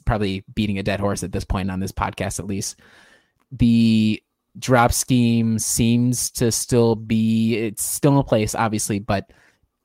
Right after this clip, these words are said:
other teams seem to be exploiting it, and that was no different for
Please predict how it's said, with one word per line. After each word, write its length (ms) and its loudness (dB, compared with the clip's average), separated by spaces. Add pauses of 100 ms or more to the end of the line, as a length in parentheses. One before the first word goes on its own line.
(180)
other 160 2
teams 260 0
seem 220 2
to 80 2
be 180 0
exploiting 540 2
it, 260 0
and 280 -2
that 100 0
was 160 -4
no 100 0
different 420 0
for 600 0